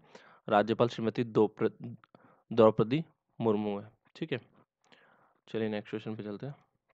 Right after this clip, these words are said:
जयपुर में जंतर मंतर का निर्माण किस शासक द्वारा किया गया? तो महाराज सवाई जयसिंह द्वितीय ने करा था, ये तो सबको पता ही होगा।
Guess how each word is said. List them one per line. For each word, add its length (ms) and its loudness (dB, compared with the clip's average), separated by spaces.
जयपुर 300 4
में 140 0
जंतर 240 0
मंतर 320 -2
का 60 -2
निर्माण 320 -2
किस 180 -8
शासक 380 -4
द्वारा 260 0
किया 200 -2
गया? 80 0
तो 120 -4
महाराज 640 -2
सवाई 400 0
जयसिंह 420 -4
द्वितीय 300 -4
ने 120 -4
करा 180 -6
था, 100 -6
ये 60 -2
तो 100 -12
सबको 300 -12
पता 220 -10
ही 60 -8
होगा। 300 -12